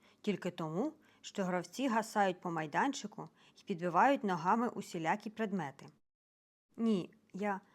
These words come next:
тобто, я хочу сказати, я думаю, що їхні батьки мають підписати листа, яким дають згоду на те, щоб їхні діти грали в команді",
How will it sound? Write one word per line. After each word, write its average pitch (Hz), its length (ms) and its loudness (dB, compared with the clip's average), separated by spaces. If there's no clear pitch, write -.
тобто, 214 380 -4
я 220 180 2
хочу 240 260 -2
сказати, 269 640 2
я 214 220 0
думаю, 175 720 0
що - 280 -4
їхні 254 480 0
батьки 220 440 0
мають 254 480 2
підписати 220 600 0
листа, 175 520 -2
яким 208 400 2
дають 185 240 0
згоду 254 340 -2
на 294 140 2
те, 170 360 -6
щоб - 340 -8
їхні 185 440 -4
діти 262 320 -2
грали 175 340 2
в 247 80 -6
команді", 165 580 -4